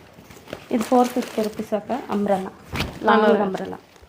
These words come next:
Speaker 2: ಟಾಪ್ ಮಾತ್ರನಾ ಮೇಡಮ್?
Speaker 1: ಹಾ, ಇದು ಬರೀ ಅಂಬ್ರೆಲಾ ಅಷ್ಟೇ ಅಕ್ಕ.
Speaker 2: ಅಂಬ್ರೆಲಾ ಟಾಪ್ ನಾನೂರ ಐವತ್ತು ರೂಪಾಯಿ. ಹೊರಗಡೆ ನಿಮ್ಗೆ ಏಳ್ನೂರು ರೂಪಾಯಿ ಅಂದ್ರೆ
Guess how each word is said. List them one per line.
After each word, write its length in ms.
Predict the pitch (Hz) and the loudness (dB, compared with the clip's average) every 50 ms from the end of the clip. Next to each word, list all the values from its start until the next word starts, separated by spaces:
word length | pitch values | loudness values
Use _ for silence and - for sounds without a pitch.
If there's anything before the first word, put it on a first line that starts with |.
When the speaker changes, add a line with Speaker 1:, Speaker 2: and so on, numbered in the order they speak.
| _ - - | _ -2 4
Speaker 2:
ಟಾಪ್ 200 | - - 240 - 254 | 6 6 6 6 4
ಮಾತ್ರನಾ 300 | 233 208 214 208 202 208 202 | 2 4 4 2 2 2 2
ಮೇಡಮ್? 160 | 202 214 294 294 | 2 0 2 2
Speaker 1:
ಹಾ, 60 | 285 262 226 | 2 2 2
ಇದು 80 | 226 208 202 | 0 0 0
ಬರೀ 100 | 226 240 226 | 2 4 4
ಅಂಬ್ರೆಲಾ 320 | 214 220 214 226 226 202 196 | 4 2 2 0 0 0 -2
ಅಷ್ಟೇ 180 | 196 - - 185 180 | -2 -6 -12 -12 -12
ಅಕ್ಕ. 100 | - - - - 226 | -12 -14 -6 0 2
Speaker 2:
ಅಂಬ್ರೆಲಾ 320 | 226 233 233 233 233 233 214 214 208 | 4 6 6 6 8 6 6 6 6
ಟಾಪ್ 200 | 196 208 208 - 233 269 339 262 | 6 6 4 4 0 0 0 0
ನಾನೂರ 260 | 208 208 214 220 214 214 196 | 0 2 4 6 6 6 6
ಐವತ್ತು 220 | 190 196 190 - 180 180 | 6 4 2 2 0 0
ರೂಪಾಯಿ. 220 | - - 254 339 339 - _ - - - - - - - - | 2 2 0 0 0 -8 _ -20 -20 -20 -20 -20 -20 -8 0
ಹೊರಗಡೆ 320 | - 220 220 220 220 226 226 | 2 4 6 6 6 4 4
ನಿಮ್ಗೆ 300 | 220 214 202 202 208 226 | 2 2 2 2 4 6
ಏಳ್ನೂರು 360 | 214 202 202 208 208 214 214 | 6 6 4 4 2 0 0
ರೂಪಾಯಿ 240 | 208 - 233 233 190 | 2 4 4 6 6
ಅಂದ್ರೆ 200 | 226 226 226 | 6 6 6